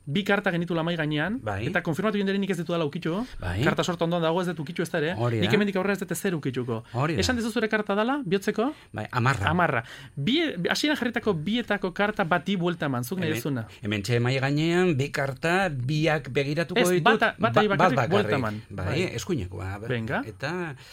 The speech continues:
Speaker 1: Buelta
Speaker 2: bai,
Speaker 1: eman.
Speaker 2: eh, bihotzeko hirua.
Speaker 1: Bihotzeko hirua. Erlazioa daka zure kartekin?
Speaker 2: Bai.
Speaker 1: Nik karta, bi karta hauek zuk aukeratu baino lehen jarri ditut. Zuk
Speaker 2: Bai.
Speaker 1: nahi izan duzun aukeratu baino
Speaker 2: Bai,
Speaker 1: lehen.
Speaker 2: noski.
Speaker 1: Besteari buelta eman,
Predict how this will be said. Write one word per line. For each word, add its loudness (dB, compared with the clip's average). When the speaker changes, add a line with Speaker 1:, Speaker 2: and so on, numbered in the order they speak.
Speaker 1:
Buelta 0
Speaker 2:
bai, -2
Speaker 1:
eman. -8
Speaker 2:
eh, -6
bihotzeko -8
hirua. -6
Speaker 1:
Bihotzeko 0
hirua. 2
Erlazioa 2
daka 0
zure -4
kartekin? -8
Speaker 2:
Bai. -2
Speaker 1:
Nik 0
karta, 2
bi -2
karta 0
hauek 2
zuk -2
aukeratu 0
baino 0
lehen -2
jarri -2
ditut. -2
Zuk -6
Speaker 2:
Bai. 0
Speaker 1:
nahi 2
izan -2
duzun -2
aukeratu -2
baino 2
Speaker 2:
Bai, 0
Speaker 1:
lehen. -2
Speaker 2:
noski. -2
Speaker 1:
Besteari 2
buelta 0
eman, -2